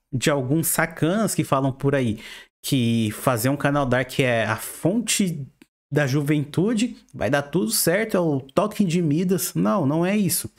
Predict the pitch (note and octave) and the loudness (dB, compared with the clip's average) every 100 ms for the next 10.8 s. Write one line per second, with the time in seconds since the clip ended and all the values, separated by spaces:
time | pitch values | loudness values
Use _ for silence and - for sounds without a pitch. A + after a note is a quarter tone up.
0 | - _ _ - F3+ G#3 D#3+ D#3+ F3 F3+ | -20 _ _ -2 0 2 2 2 0 -2
1 | F3+ F3+ F3+ F3 G3+ D#3 G2+ - - - | 0 0 2 2 2 0 -2 -6 -18 -20
2 | _ _ _ C#3+ D#3 D#3+ D#3+ - G3 G#3+ | _ _ _ 0 2 2 0 0 0 0
3 | G#3+ E3+ G3 - E3+ F#3 F#3 D#3+ G2 - | 0 0 0 -2 0 0 0 0 -2 -2
4 | _ _ _ _ _ - C3 E3 E3+ E3 | _ _ _ _ _ -6 -2 0 2 0
5 | D#3 F#3 C3 A#2+ D#3 - _ _ - - | 0 2 2 0 -2 -8 _ _ -6 -2
6 | D#3+ D#3 E3 D#3+ C#3+ B2+ B2 A#2+ - A#2+ | 0 0 0 2 2 2 2 0 0 0
7 | A2+ B2 A2 A2 B2+ B2 - - - C3+ | 2 2 2 2 0 0 -4 -8 -4 -2
8 | B2+ C#3+ C3 B2+ A2+ A#2 B2 A#2+ B2+ - | 0 0 0 0 0 0 0 0 0 0
9 | C#3 C#3 - G#2 F#2 - - _ - - | 0 0 0 0 -2 -6 -12 _ -20 -20
10 | - - _ - D#3+ G#2 - - | -20 -20 _ -2 0 0 -4 -8